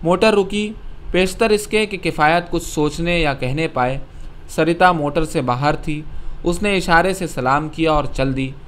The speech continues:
किफ़ायत हैंडल पर हाथ रखे गालिबन सारे वाक़ये को जहन में ताज़ा करने की कोशिश कर रहा था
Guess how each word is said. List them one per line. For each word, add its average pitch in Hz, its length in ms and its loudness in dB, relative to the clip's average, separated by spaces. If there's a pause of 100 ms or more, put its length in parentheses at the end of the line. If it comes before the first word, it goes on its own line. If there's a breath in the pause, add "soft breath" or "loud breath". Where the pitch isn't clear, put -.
(320 loud breath)
किफ़ायत 151 520 4
हैंडल 143 360 0
पर 143 180 0
हाथ 123 300 0
रखे 127 340 -4
गालिबन 123 400 -2
सारे 175 360 -2
वाक़ये 131 440 0
को 127 160 -4
जहन 120 260 -4
में 123 200 -6
ताज़ा 120 300 -2
करने 123 360 -6
की 120 140 -8
कोशिश 123 340 -4
कर 120 180 -2
रहा 117 220 -2
था 120 260 -6